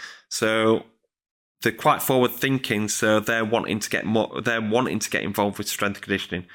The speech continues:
Reason why they message, reason why they come in for testing is because they're wanting to find out more.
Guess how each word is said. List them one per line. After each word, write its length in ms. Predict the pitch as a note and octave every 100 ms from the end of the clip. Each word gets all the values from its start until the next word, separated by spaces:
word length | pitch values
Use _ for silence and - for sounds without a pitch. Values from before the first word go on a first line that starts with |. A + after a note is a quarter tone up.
| - _ G#2+
Reason 280 | G#2+ G#2+
why 120 | G#2 G2
they 60 |
message, 480 | G#2+ A#2 B2 A2+ -
reason 360 | G2+ G#2 G#2 G#2
why 140 | G#2
they 100 | G2
come 220 | - G#2+
in 100 | G#2+
for 100 | -
testing 520 | - B2 - B2 A#2+ - - - _ _ _ -
is 160 | G2 -
because 340 | - - G#2
they're 100 | G#2+
wanting 280 | G#2+ G#2+ G2
to 100 | -
find 280 | G#2 G#2 G2+
out 200 | G2 -
more. 340 | G2+ G2 F#2